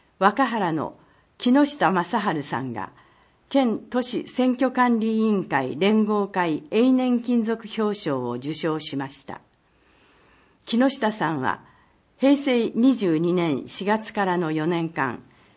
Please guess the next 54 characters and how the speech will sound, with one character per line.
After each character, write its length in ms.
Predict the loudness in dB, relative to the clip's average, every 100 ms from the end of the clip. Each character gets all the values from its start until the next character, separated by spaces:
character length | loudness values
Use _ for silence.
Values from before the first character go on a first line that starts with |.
| -4
選 240 | 2 4
挙 180 | 4 2
管 260 | 2 2
理 100 | 2
委 20 | 0
員 280 | 0 2 0
長 380 | 0 -4 -2 -4
職 280 | -4 -2 2
務 200 | 2 4
代 240 | 2 2
理 80 | 0
者 180 | -4 -6
と 140 | -6
し 140 | -10 -8
て、 240 | -8 -8 -12 _ _ _ _ _ 2
平 160 | 4
成 240 | 4 4 6
二 160 | 4
十 220 | 4 0
六 260 | 0 0 0
年 300 | 0 0 -4
六 300 | -2 -2 0
月 260 | 0 0 -2
か 80 | 0
ら 220 | 0 -2 0
現 240 | 2 2
在 240 | 2 0
ま 120 | -2 -4
で 120 | -4
は、 200 | -4 -6 -16 _ _ _
選 220 | 2 4
挙 180 | 4 2
管 260 | 2 2 2
理 80 | 2
委 40 |
員 340 | 2 2 2 0
長 240 | -2 -4
と 160 | -4 -8
し 160 | -8
て、 240 | -6 -6 -8 _ _ _
選 300 | 0 2 2
挙 220 | 0 -2
の 260 | -2 -6 -12 _ _ _
公 280 | 0 2 4
平 260 | 4 2 2
で 180 | 0
適 300 | 0 -2 -4
正 240 | -2 0 2
な 260 | 2 0 -2
管 260 | 0 0
理 100 | 0
執 200 | -4 -8 -14
行 240 | -6 -4 -2
や 220 | -2 -4